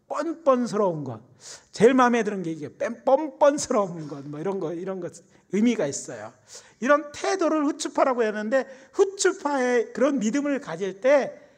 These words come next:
우리 주님께서는 저들의 일을 치료해 주셨다는 거예요. 이곳에서 우리가 발견할 수 있는 중요한 사실은요, 예수님은 누가복음 십일 장 오 절에서 팔 절에서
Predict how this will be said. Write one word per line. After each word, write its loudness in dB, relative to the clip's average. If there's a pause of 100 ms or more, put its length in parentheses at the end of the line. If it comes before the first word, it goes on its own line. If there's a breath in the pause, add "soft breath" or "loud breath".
(560 soft breath)
우리 -8
주님께서는 -6
저들의 -8
일을 -14 (100)
치료해 -8
주셨다는 -14
거예요. -20 (2000 soft breath)
이곳에서 6
우리가 6
발견할 4
수 -2
있는 4
중요한 2
사실은요, -4
예수님은 -2
누가복음 0
십일 -4
장 0
오 4
절에서 0
팔 -6
절에서 -2